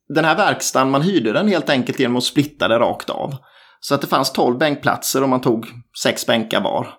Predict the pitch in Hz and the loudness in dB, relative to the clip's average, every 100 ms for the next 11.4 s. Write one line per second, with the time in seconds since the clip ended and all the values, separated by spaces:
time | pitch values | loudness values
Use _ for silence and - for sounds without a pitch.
0 | _ - - - _ - 139 - - 139 | _ -20 -20 -20 _ -2 -2 -2 0 0
1 | 135 143 135 151 156 135 123 160 139 117 | 2 2 2 0 0 0 0 0 0 0
2 | 120 127 120 139 143 110 107 113 147 151 | -2 -2 0 0 0 0 0 0 0 -2
3 | 151 117 107 110 143 131 120 110 113 - | -2 0 0 -2 0 0 0 0 -2 -6
4 | - 117 117 110 - 131 117 127 107 101 | -4 0 0 0 -2 -4 0 0 0 -2
5 | 123 117 107 123 113 101 101 92 98 90 | -2 -2 0 0 2 2 4 2 0 -2
6 | 90 101 98 87 82 76 73 - _ _ | -2 0 -2 2 0 2 -2 -6 _ _
7 | - 107 - - _ - - _ - 110 | -6 -6 -6 -16 _ -6 -6 _ -18 0
8 | 123 110 - - 95 - 95 101 _ 98 | 0 0 -6 -8 -6 -4 -4 -6 _ -2
9 | 87 82 76 90 90 92 87 80 85 117 | 0 0 -2 -2 -2 -2 -2 -2 0 -2
10 | - - - - - - _ 127 131 131 | -2 -18 -18 -18 -20 -20 _ -6 -6 -8
11 | _ 147 139 139 | _ -2 0 0